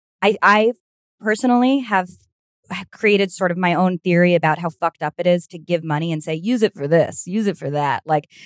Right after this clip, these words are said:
buy yourself something nice. Like, no, just give someone money without stipulation, period. They can use it however they need to, always. So for me, that has been a very important embodiment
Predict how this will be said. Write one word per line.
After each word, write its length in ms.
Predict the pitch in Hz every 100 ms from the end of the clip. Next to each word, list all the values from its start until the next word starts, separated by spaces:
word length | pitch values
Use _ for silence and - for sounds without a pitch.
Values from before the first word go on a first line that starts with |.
| - - -
buy 340 | 180 240 254
yourself 580 | 240 202 196 - 202 185
something 420 | - 190 165 156
nice. 380 | 160 156 147 -
Like, 240 | 185 180 _ _
no, 240 | 262 302 226
just 260 | 247 226 -
give 180 | 339
someone 260 | 330 330 285
money 180 | 220 220
without 260 | 214 190
stipulation, 720 | - 202 190 160 160 226 254 262 _ _ -
period. 500 | 233 196 147 - - _ _ _ _
They 160 | - 240
can 160 | 269 262
use 160 | 247
it 80 | 220
however 340 | 208 190 185
they 140 | 180 170
need 200 | 165 151
to, 280 | - 254 269 _ _ _ -
always. 520 | 180 160 - - - _ _ _ _
So 380 | - 196 185 180
for 180 | 202
me, 280 | 196 220 226
that 180 | 190 175
has 220 | 175 170
been 340 | 170 170 165 165
a 80 | 170
very 680 | 160 175 170 165 160 160 156 _ _ _
important 880 | 196 196 - - 208 208 175 185 160 -
embodiment 920 | 175 160 156 165 196 214 220 233